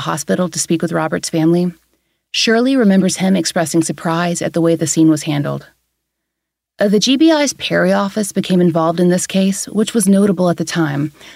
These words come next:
because its special agent in charge was Tom Davis, who gained national attention during the Olympic Park bombing of nineteen ninety-six.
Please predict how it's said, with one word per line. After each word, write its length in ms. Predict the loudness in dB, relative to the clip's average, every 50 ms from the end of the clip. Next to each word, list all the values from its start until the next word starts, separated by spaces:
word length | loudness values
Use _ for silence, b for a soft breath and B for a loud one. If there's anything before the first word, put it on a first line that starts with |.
| B B
because 240 | -6 -2 -2 0 -2
its 160 | -2 -6 -4
special 380 | -4 -2 -2 -2 0 0 2 2
agent 240 | 2 2 2 2
in 100 | 2 2
charge 340 | 2 0 -2 -2 -2 -2 -2
was 140 | -4 -6 -6
Tom 280 | -4 -2 0 2 2 2
Davis, 540 | 0 -2 -4 -6 -8 -10 -10 -12 -12 -12 b b b b b b b b _
who 60 | -2
gained 260 | -2 0 0 2 2 2
national 460 | 2 2 0 -2 -2 -2 0 0 0
attention 600 | -2 0 -2 -2 -2 0 -2 -2 -2 -2 -2 -4 -4
during 240 | -2 2 2 4 4
the 100 | 4 4
Olympic 380 | 4 4 2 2 0 -2 -4
Park 260 | -4 -4 -4 -4 -4 -2
bombing 420 | -2 0 2 2 2 2 2 0 -2
of 100 | -2 0
nineteen 300 | 2 2 2 2 0 0
ninety-six. 800 | 2 2 0 0 -2 -4 -6 -6 -6 -8 -8 -8 -8 -8 -8 -12